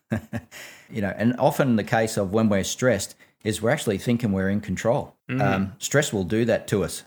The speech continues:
Speaker 1: We'll actually start thinking that we're actually in control, and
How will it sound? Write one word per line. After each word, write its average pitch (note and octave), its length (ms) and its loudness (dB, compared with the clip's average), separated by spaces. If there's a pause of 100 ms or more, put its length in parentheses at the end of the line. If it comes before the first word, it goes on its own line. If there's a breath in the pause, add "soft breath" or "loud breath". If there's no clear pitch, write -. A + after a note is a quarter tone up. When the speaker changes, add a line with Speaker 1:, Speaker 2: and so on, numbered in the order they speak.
Speaker 1:
We'll G#2 160 0
actually A2 300 -2
start - 340 -2
thinking G2 320 -2
that F#2 160 -4
we're F#2+ 120 -2
actually F#2+ 320 -2
in G2 120 0
control, F#2+ 600 -2 (140)
and G2 460 2